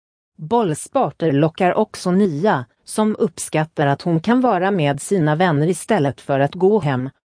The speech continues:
Adrian, som bor i Nykroppa, måste vänta i två timmar innan bussen hem går. "Det är skönt att kunna vara här eftersom det är bra stämning och schyssta personer", säger han.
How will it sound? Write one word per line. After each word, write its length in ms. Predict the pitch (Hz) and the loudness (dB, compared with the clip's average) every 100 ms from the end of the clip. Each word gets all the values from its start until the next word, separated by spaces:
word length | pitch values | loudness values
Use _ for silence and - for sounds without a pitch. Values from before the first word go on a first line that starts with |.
| _ _ _ _ | _ _ _ _
Adrian, 680 | 170 151 135 175 147 143 143 - _ | 0 0 0 0 0 0 -4 -10 _
som 280 | - 190 165 | -4 -2 0
bor 320 | 151 135 139 | 0 0 0
i 140 | 151 | 0
Nykroppa, 840 | 165 247 190 - 233 170 - 123 117 _ _ | 2 2 0 0 -4 -2 -4 -4 -6 _ _
måste 400 | 190 208 - 185 | -2 -2 -4 -2
vänta 420 | 180 214 156 156 | 0 -2 -2 0
i 140 | 175 214 | 0 0
två 380 | - 151 139 | -4 -2 -2
timmar 440 | 139 - 147 131 156 | -2 -2 -2 0 0
innan 420 | 190 143 151 175 | 0 0 0 -2
bussen 420 | 165 196 - 196 | 0 -2 0 -2
hem 380 | 180 165 180 208 | 0 0 0 0
går. 340 | 151 127 123 - _ _ _ _ _ _ | -2 -4 -6 -12 _ _ _ _ _ _
"Det 260 | 165 262 208 | 0 2 2
är 40 | |
skönt 460 | - 202 220 233 156 | 0 0 0 0 -2
att 160 | - | -4
kunna 260 | - 175 160 | -2 0 2
vara 380 | 170 208 175 247 | 2 2 2 2
här 320 | 151 123 139 | 0 -2 -2
eftersom 600 | 156 151 - 214 240 226 | -2 -4 -6 -2 0 2
det 180 | 269 233 | 2 2
är 40 | |
bra 360 | 202 233 254 254 | 0 0 0 0
stämning 640 | - 254 196 156 196 220 - | -2 -2 0 2 2 2 2
och 180 | 247 233 | -2 0
schyssta 460 | 240 214 - 156 | -2 -2 -2 -4
personer", 760 | 151 202 - 202 208 156 127 131 _ - | -2 -4 -2 0 0 0 -2 -6 _ -18
säger 380 | - 151 135 131 | -2 0 0 0
han. 360 | 131 123 127 | 0 -2 -6